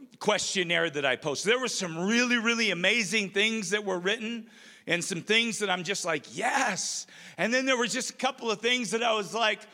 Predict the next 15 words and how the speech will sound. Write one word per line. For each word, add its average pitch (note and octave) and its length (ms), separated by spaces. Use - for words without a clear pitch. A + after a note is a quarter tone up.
"Almost." B3+ 1080
And A3+ 160
then B3 120
there C4 140
were B3 120
some A3+ 260
other B3+ 240
things A3+ 420
where G#3+ 180
it's G3+ 160
like, G3+ 260
"Man, A#3 880
you A3 180
missed G#3+ 540
it." - 400